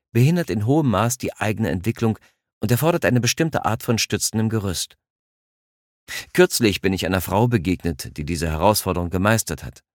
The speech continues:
Ich hatte über Jahre immer von ihr als der Rednerin gehört, die die Menge begeistern konnte. Das war, als sie selbst noch keine öffentlichen Auftritte hielt.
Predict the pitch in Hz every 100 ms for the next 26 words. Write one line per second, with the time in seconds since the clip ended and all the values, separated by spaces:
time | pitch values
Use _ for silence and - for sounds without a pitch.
0 | _ _ _ _ _ - - - 156 -
1 | 147 143 123 135 120 - 147 135 - 107
2 | 90 120 117 90 87 - - 101 101 135
3 | - 98 85 80 78 87 85 - - _
4 | - 82 90 104 95 90 110 120 - 76
5 | 71 69 - 62 _ _ _ _ _ _
6 | _ _ - - - 127 139 160 - 127
7 | 135 117 139 139 - 90 - 85 80 95
8 | 87 80 78 - 95 - 90 87 85 82
9 | -